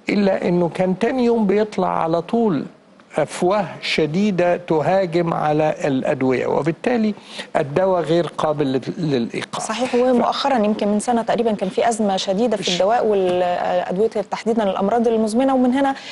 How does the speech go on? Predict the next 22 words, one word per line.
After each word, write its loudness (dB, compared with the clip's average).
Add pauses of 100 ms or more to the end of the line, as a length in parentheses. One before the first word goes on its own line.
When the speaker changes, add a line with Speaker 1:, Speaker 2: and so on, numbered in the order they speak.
(140)
Speaker 2:
ابتدينا 2
نتجه 0
إن 0
احنا، 0
آه، 4
يكون 0
عندنا 2
الإنتاج 0
ال-، 0
المحلي 0
أقوى -2
في -2
Speaker 1:
مم. 2
Speaker 2:
صناعة -2
الأدوية، 0
ونعتمد -2
عليه 0
بشكل -6
أكبر. -6
Speaker 1:
بالظبط، -2
وبالت-، -2
وبالذات، 0